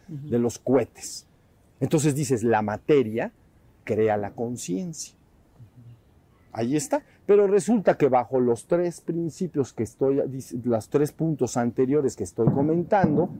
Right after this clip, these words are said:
Speaker 2: es exactamente al revés. La conciencia crea la materia, que aparte no es materia. Entonces, entonces, ¿ves? Ahí ya tenemos la clave. Eso ya entra directamente a la parte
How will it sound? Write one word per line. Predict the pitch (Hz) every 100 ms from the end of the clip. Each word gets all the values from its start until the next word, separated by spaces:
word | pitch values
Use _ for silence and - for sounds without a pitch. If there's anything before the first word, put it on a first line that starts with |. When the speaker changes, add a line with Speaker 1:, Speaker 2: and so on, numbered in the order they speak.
| -
Speaker 2:
es | 135 160
exactamente | - 160 151 143 139 147
al | 139
revés. | 160 220 285 - _ _ _ _ - - _
La | - 123 120
conciencia | - 127 123 - 220 180 117 - 131 165 _ _ _ _ _
crea | 170 165 139 117 131 143 _ _ _ _
la | 139 151
materia, | 175 185 233 190 190 233
que | -
aparte | 135 147 151 156 359 339 _ - 87 104
no | 113 160
es | 151
materia. | 110 101 - - - _ _ _ - - -
Entonces, | 233 233 277 262 233 185 208 _ _ _ _ _ _ _ _
entonces, | 117 110 139 135 131 104 _ _ _ _ _ -
¿ves? | 120 185 - - _ _ _
Ahí | - - 135 131
ya | 139
tenemos | - 117 117 110 107
la | 101
clave. | - 101 90 - -
Eso | 185 - 180
ya | 139 143
entra | 143 143 147 127
directamente | 120 151 165 143 127 131 123 139
a | 117
la | 98
parte | - 120 107 - 120